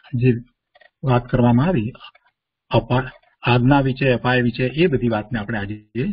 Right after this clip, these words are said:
અ, લઈએ છીએ. ધ્યાન સંબંધીની આપણે, અ, એમાંથી વાત આપણે લીધી છે. અને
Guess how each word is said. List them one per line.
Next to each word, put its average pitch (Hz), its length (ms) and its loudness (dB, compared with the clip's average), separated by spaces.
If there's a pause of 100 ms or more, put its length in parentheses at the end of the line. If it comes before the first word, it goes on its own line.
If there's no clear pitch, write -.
(240)
અ, 107 240 -4
લઈએ 107 280 2
છીએ. 165 180 -2 (640)
ધ્યાન 139 220 4
સંબંધીની 139 440 0
આપણે, 123 240 0
અ, 127 360 -4 (460)
એમાંથી 123 300 0
વાત 107 240 0
આપણે 110 220 -4
લીધી 107 380 0
છે. 110 300 -2 (480)
અને 110 420 0